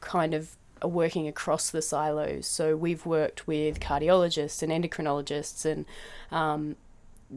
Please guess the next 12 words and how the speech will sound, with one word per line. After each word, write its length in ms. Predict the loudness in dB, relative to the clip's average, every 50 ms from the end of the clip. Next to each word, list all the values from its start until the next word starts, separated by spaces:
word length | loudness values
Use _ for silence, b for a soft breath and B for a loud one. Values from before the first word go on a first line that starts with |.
| -12 -2
different 480 | 0 0 0 2 2 2 2 2 0 -2
s-, 200 | -4 -4 -4 -4 -6
types 360 | -2 0 2 2 2 2 -2
of 120 | -6 -6
people 580 | -2 -2 -2 -2 -2 -2 -2 -2 0 -2 -2 -4 -8 -10
to 120 | -8 -6 -6
try 360 | -4 -2 0 0 2 2 2
and 280 | 2 0 0 -2 -4 -4 0
answer 300 | 0 0 2 0 -2 -4
questions 760 | -4 -4 -4 -4 -2 -4 -4 -4 -4 -4 -4 -6 -8 -10 -14 -18 -20 -20 -20 -20 -20 _ -20 -20 -20 -16 -16 -16 -16 _ -12 -2 0
in 200 | 2 2 2 2
general, 520 | 0 0 2 2 0 -2 -4 -4 -6